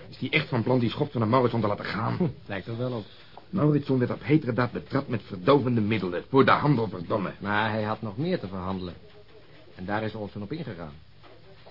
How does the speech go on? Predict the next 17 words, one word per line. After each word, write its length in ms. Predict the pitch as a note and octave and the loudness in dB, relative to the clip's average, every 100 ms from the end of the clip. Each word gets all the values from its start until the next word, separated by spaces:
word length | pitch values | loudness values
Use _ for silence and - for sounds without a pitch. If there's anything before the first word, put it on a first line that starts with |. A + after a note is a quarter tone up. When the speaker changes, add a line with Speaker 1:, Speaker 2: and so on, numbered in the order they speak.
| - - - - - - | -20 -20 -20 -20 -20 -8
Speaker 2:
En 140 | A2+ B2+ | -2 2
nou 180 | C#3+ | 2
is 100 | G#2+ | 0
de 140 | - A2 | -2 0
deal 260 | D3 D3 | 2 4
met 120 | C#3 A#2+ | 2 0
dat 120 | A2 | -2
heerschap 400 | C3 C3 A#2 A2 | 0 0 -2 2
rond. 420 | D3 B3 - - - - | 4 4 0 -14 -18 -6
En 140 | G#3+ | 0
dus 160 | G3+ C#3+ | 2 2
laat 160 | D#3 C#3+ | 2 0
hij 80 | |
hem 100 | C3 | -2
gaan, 260 | A2+ A#2+ C3 | 4 4 4
zoals 180 | B2+ G#2+ | -2 -6
afgesproken. 480 | F#2+ - G2+ G2+ | -8 -12 -14 -12